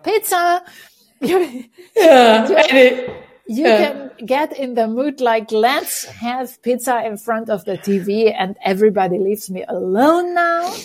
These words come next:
Speaker 2: Yeah.
Speaker 1: So you don't have to be perfect. The most important thing is to be there to cater to their needs, to really show up when they need you, and to be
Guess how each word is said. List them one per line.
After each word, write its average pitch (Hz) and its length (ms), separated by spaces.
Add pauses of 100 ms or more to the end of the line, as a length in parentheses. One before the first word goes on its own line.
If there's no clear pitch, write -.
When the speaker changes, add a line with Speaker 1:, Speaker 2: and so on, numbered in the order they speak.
(340)
Speaker 2:
Yeah. 190 280
Speaker 1:
So 240 380
you 240 180
don't 254 400 (140)
have 214 320
to 220 80
be 202 140
perfect. 233 760 (140)
The 214 80
most 233 340
important 214 560
thing 208 240 (160)
is 196 440 (120)
to 175 160 (240)
be 285 220
there 240 400
to 226 120
cater 208 480
to 226 140
their 196 320
needs, 185 560
to 233 100
really 311 360
show 240 260 (160)
up 214 160
when 190 240
they 190 160
need 220 300
you, 285 260 (1200)
and 214 260
to 240 100
be 226 200